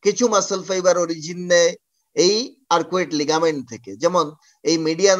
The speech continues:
arcuate ligament থেকে ফাইবার লাগে, medial arcuate ligament থেকে ফাইবার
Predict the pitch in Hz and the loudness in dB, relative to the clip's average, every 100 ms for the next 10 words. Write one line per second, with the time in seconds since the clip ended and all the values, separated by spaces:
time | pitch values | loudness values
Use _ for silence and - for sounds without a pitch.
0 | 175 160 170 160 165 165 165 165 156 156 | 0 -2 -4 -4 0 2 2 -2 -8 -8
1 | 151 147 147 160 156 147 147 143 _ _ | -4 -4 0 0 2 -2 -4 -10 _ _
2 | _ _ _ _ _ 143 160 175 196 190 | _ _ _ _ _ -2 0 4 4 4
3 | 170 180 175 160 160 165 175 170 165 151 | 2 0 -2 -2 0 2 0 -2 -8 -6
4 | 170 151 151 156 | -6 -2 0 2